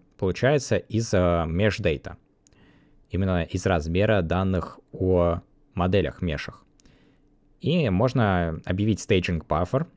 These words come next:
Это будет переменная типа указательно data buffer. Необходимо будет передать контекст и некоторые параметры staging, staging буфера. У нас, э, ф-, флаги использования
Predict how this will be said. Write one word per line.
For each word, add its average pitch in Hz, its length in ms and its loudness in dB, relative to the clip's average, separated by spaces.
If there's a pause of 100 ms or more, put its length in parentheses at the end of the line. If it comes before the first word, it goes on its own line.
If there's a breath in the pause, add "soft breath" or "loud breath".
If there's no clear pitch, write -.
(340)
Это 92 160 -4
будет 85 280 -2 (240)
переменная 90 500 0
типа - 220 -8
указательно 82 640 -2
data 82 380 -2
buffer. 143 460 2 (460 soft breath)
Необходимо 113 400 2
будет 98 180 2
передать 87 300 0
контекст 101 480 -2
и 98 40 0
некоторые 92 380 0
параметры 90 840 0
staging, 95 640 -4 (220)
staging 104 440 0
буфера. 92 500 -4 (720 soft breath)
У 110 40 -2
нас, 113 300 0
э, 87 400 4
ф-, - 240 -20 (240)
флаги 95 400 2
использования 101 720 0